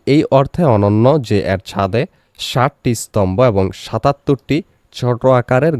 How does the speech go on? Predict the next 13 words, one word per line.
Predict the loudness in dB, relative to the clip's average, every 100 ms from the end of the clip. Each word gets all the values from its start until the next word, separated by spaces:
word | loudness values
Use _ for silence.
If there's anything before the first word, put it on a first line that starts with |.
| 0
গম্বুজ | 0 2 -2 -2 -2
রয়েছে। | -2 -2 -6 -8 -8 -8 -14 _ _ _ _ _ _ 0
The | 0 0 0
four | 4 4 2 2
towers | 2 4 4 2 0 -2 -4
at | -4 0
four | 0 2 2
corners | 4 4 4 0 -2 -4 0
have | 0 0 -8
smaller | -2 2 4 4 2 0 -2
domes | -2 -2 -6 -12 _ _ -4
at |
the | -2